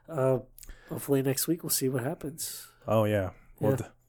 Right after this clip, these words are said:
Speaker 2: well, let's, let's hope for them Raider boys.
Speaker 1: Let's hope. Let's
Speaker 2: <laughs>
Speaker 1: hope. Uh, so, uh, I guess that wraps up this episode. Or do you have anything else
Speaker 2: Uh,
Speaker 1: to
Speaker 2: last
Speaker 1: say?
Speaker 2: thought, you know, like, it's just
Speaker 1: Okay.
Speaker 2: been very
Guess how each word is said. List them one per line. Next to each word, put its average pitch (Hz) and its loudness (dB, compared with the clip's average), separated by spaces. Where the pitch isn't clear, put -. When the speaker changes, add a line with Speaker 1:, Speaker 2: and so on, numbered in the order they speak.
Speaker 2:
well, 104 4
let's, - 4
let's 113 2
hope 135 10
for 135 12
them 135 12
Raider 135 12
boys. 107 10
Speaker 1:
Let's 143 6
hope. 139 10
Let's 143 10
Speaker 2:
<laughs> 160 6
Speaker 1:
hope. 131 4
Uh, 131 6
so, 147 8
uh, 135 12
I 131 8
guess 151 8
that 147 10
wraps 147 12
up 143 6
this 151 12
episode. 147 10
Or 131 8
do 123 6
you 143 12
have 139 12
anything 139 6
else 151 12
Speaker 2:
Uh, 175 12
Speaker 1:
to 180 12
Speaker 2:
last 185 12
Speaker 1:
say? - -6
Speaker 2:
thought, 143 12
you 123 8
know, 117 10
like, 117 10
it's 123 6
just 147 8
Speaker 1:
Okay. 143 10
Speaker 2:
been 123 8
very 120 10